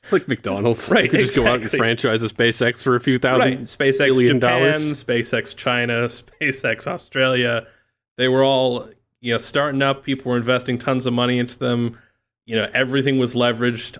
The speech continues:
Speaker 2: on space technologies, and the entire economy, the entire global economy has now collapsed. It is, it is very troublesome, but thankfully you're still here to be able to listen to this podcast,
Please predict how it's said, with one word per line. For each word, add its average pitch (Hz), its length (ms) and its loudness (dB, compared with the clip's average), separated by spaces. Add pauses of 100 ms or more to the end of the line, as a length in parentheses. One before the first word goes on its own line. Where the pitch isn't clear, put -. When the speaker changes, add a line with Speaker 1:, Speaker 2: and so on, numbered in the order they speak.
Speaker 2:
on 117 180 -2
space 117 320 -2
technologies, 113 720 -2
and 113 220 -4
the 113 100 -2
entire 117 400 0
economy, 113 560 -2
the 117 240 -6
entire 135 300 -2
global 120 320 -2
economy 113 380 -4
has 113 180 -8
now 110 120 -6
collapsed. 104 600 -8 (1500)
It 104 120 -12
is, 101 380 -8
it 110 140 -4
is 104 400 -8 (400)
very 135 500 0 (280)
troublesome, 175 920 0 (1000)
but 151 180 0
thankfully 175 440 0
you're 143 140 2
still 160 300 0
here 139 220 2
to 131 80 0
be 127 100 0
able 127 160 0
to 120 60 -4
listen 123 240 -2
to 117 60 -6
this 113 180 -6
podcast, 107 580 -4